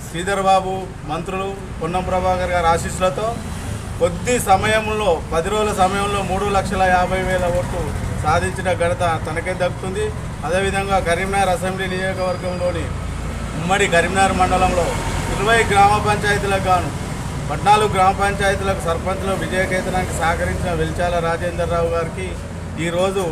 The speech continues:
ఇక్కడ జన్మదిన వేడుకలు ఘనంగా జరుపుకోవడం జరుగుతుంది. అదేవిధంగా వెల్చాల రాజేందర్ రావు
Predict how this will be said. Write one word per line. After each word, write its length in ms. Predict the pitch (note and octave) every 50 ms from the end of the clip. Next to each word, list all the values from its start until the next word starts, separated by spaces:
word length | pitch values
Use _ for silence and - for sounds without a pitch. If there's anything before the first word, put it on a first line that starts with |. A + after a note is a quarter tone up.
| D3+ D3+
ఇక్కడ 480 | D3+ - F3 F3 E3+ E3 D#3 C#3+ B2+ -
జన్మదిన 420 | D3+ D#3 E3+ F3 F3+ F3 F3+ F3+ F3
వేడుకలు 420 | E3+ E3+ E3+ E3+ - E3+ E3+ E3
ఘనంగా 400 | D#3 D#3 D#3 D#3+ E3 E3+ E3+ E3
జరుపుకోవడం 480 | D#3+ D#3+ D#3 D3+ - F3 E3+ F3 E3+ E3+
జరుగుతుంది. 440 | F3 E3+ F3 F3 F#3 F#3 G3 G#3 G#3 G3+ - - - - - - D3+
అదేవిధంగా 680 | C#3+ E3 F#3+ G3 G3 G3 G3 G3 F#3+ F#3+ F#3 F#3+ F#3 E3+ D#3+ D3 - - - - - - - - - - -
వెల్చాల 420 | C3+ D3 D#3 D#3 F#3+ G3 G3 G3 F#3+
రాజేందర్ 500 | F3+ F#3 F#3 F#3 G3 F#3+ F#3+ F#3+ F#3 F#3
రావు 260 | F#3 F3+ F3+ F3+